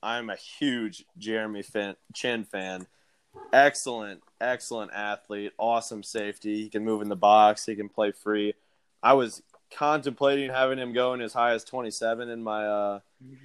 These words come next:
in my mock draft. That'd be the Seahawks. They love drafting great athletes that are kinda shocker picks.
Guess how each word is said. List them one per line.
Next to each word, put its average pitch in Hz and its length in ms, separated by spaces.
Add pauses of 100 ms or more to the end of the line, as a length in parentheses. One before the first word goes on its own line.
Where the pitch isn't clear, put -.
(240)
in 123 60
my 120 140
mock 120 260
draft. 117 280
That'd 113 120
be 117 60
the 113 160
Seahawks. 110 500
They 113 80
love 107 240
drafting 107 560
great 113 240
athletes 107 540
that 98 300 (260)
are - 80
kinda 107 240
shocker 104 420
picks. 104 420